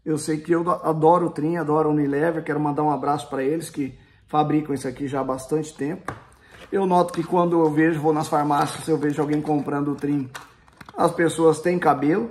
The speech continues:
tem bastante cabelo. Então, porque se tá comprando é porque tem cabelo, né? É, porque vai fazer a, o aparo das pontas.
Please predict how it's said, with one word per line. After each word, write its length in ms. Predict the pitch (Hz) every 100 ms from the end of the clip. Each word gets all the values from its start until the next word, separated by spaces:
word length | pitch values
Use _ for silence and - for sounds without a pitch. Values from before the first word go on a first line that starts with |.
| - -
tem 120 | - 156
bastante 480 | 156 151 156 180
cabelo. 440 | - 147 143 190 233 - -
Então, 200 | 160 170
porque 360 | 165 151 151 131
se 280 | - 190 185 -
tá 100 | 175
comprando 440 | 190 185 190 202
é 40 |
porque 200 | 226 220
tem 180 | - 202
cabelo, 500 | 202 220 156 127 135
né? 220 | 143 165 180 - _ _ _ _ _ - _ -
É, 460 | 151 151 147 147 143
porque 320 | - 151 147
vai 220 | 139 143
fazer 400 | 147 - 147 139
a, 240 | 156 151 -
o 100 | 151
aparo 320 | 156 147 147
das 180 | 139 -
pontas. 640 | - 165 147 120 127 -